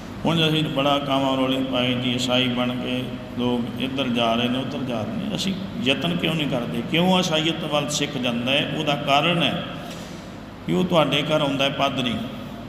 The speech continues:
ਕਿ "ਮੈਨੂੰ ਦੱਸੋ, ਤੁਹਾਨੂੰ ਖਰਚਾ ਕਿੰਨਾ ਚਾਹੀਦਾ ਹੈ? ਤੁਸੀਂ ਬਣੋਗੇ? ਤੁਹਾਡੇ ਬੱਚਿਆਂ ਦੀ ਜ਼ਿੰਮੇਵਾਰੀ ਅਸੀਂ ਲਾਂਗੇ, ਤੁਹਾਡੀ ਅਸੀਂ ਲਾਂਗੇ।"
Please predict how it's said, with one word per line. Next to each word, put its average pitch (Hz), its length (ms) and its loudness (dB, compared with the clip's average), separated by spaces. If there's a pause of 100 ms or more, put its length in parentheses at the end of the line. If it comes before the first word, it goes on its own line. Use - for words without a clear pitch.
ਕਿ 139 60 -4
"ਮੈਨੂੰ 143 260 0
ਦੱਸੋ, 139 200 0
ਤੁਹਾਨੂੰ 131 300 2
ਖਰਚਾ 127 400 2
ਕਿੰਨਾ 131 280 0
ਚਾਹੀਦਾ 127 360 -2
ਹੈ? 107 120 -2
ਤੁਸੀਂ 123 200 -4
ਬਣੋਗੇ? 120 400 0
ਤੁਹਾਡੇ 120 420 0
ਬੱਚਿਆਂ 123 380 0
ਦੀ 127 100 0
ਜ਼ਿੰਮੇਵਾਰੀ 131 460 0
ਅਸੀਂ 135 220 0
ਲਾਂਗੇ, 123 420 0
ਤੁਹਾਡੀ 131 340 2
ਅਸੀਂ 160 180 0
ਲਾਂਗੇ।" 120 400 0